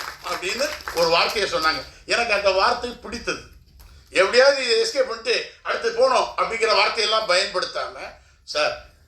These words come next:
இந்த படம் நாங்க எளிமையாக சிக்கனமாக எடுக்கிற படம் தான், ஆனால் இதை வாங்கி பையர்ஸ் இருக்காங்கல்ல, அது நாலு பேருக்கு லாபத்தை கொடுக்கணுங்கிற எண்ணம் நிச்சயமாக இந்த ரூபன் திரைப்படத்தை மிக மிக உயரத்தில் கொண்டு செல்லும்.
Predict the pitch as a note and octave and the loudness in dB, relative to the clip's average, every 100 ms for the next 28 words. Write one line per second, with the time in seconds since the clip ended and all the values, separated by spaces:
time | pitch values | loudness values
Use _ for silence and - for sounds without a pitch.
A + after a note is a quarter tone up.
0 | - B2+ C3+ E3+ F#3 E3+ D3+ F#3+ A#3+ C#3 | -20 -20 -12 -2 0 2 0 0 -4 -6
1 | C#3 F#3+ F#3 F3+ D#3 E3 G3 G3+ G3+ A#3 | -4 -2 -4 -6 -6 -4 -2 0 0 0
2 | A#3 G#3 G#3+ A3 A3 G3+ G3+ G#3+ F3+ F#3 | -4 -8 -6 -2 0 0 -2 -4 -4 -2
3 | G3+ G3+ D#3 - - - C3+ D#3+ D#3 E3+ | -2 0 -2 -4 -16 -12 -2 -2 0 0
4 | C#4 - - - F#3+ G3+ G3 E3+ G#3 D4+ | -2 -4 -18 -16 -6 0 2 4 4 2
5 | D#4 C#4+ - G#3+ C#4+ E4+ - A3+ A3 F#3+ | 0 -8 -4 -2 0 0 0 -4 -4 -6
6 | E3 D3 - - _ - F3 C4 C4 B3+ | -4 -6 -8 -16 _ -6 -4 -2 -2 -2
7 | A3+ F#3 A#3 A#3 B3+ - A3+ G3+ B3 B3 | 2 4 4 2 0 0 -4 0 0 0
8 | A3 F#3+ F#3+ F#3 G3+ A3 G#3 F3 - - | -4 -8 -10 -10 -12 -10 -8 -8 -10 -20
9 | _ A#2+ D#3 G3+ C4+ D4 - F#3+ A#3+ - | _ -10 -2 0 2 2 0 -2 -12 -20
10 | _ _ - G3 - C#4 A#3 G3+ F#3 E3 | _ _ -14 -10 -6 -2 0 2 2 2
11 | D#3 - - E3+ F3+ F#3 C4 A#3+ - F#3+ | -2 -6 -14 -4 -2 0 -2 -2 -4 -4
12 | G#3 G3+ G3+ G3 B3 G3+ F3+ A3+ B3 B3+ | -4 0 0 2 0 -4 -2 2 2 2
13 | B3 B3+ F#3+ A3 A3 A3 G3+ F#3 F3+ D3 | 4 4 6 0 0 -6 -8 -10 -8 -12
14 | B2 - | -14 -20